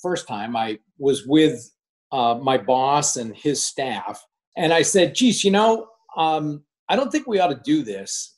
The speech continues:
We, well, we ought not to send it out 'cause it's a lot of work for everybody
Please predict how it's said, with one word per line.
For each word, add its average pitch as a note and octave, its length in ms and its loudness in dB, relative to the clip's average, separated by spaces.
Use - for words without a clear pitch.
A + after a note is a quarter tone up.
We, E3 220 0
well, E3 180 -8
we F3+ 120 4
ought G#3+ 180 2
not E3+ 220 2
to C#3 40 -10
send C#3+ 300 -2
it B2 80 -2
out A2 340 -4
'cause B2+ 320 -4
it's D3+ 160 -6
a E3 40 2
lot F#3 280 0
of D3 100 -2
work E3 260 2
for F3 140 0
everybody D#3+ 720 -2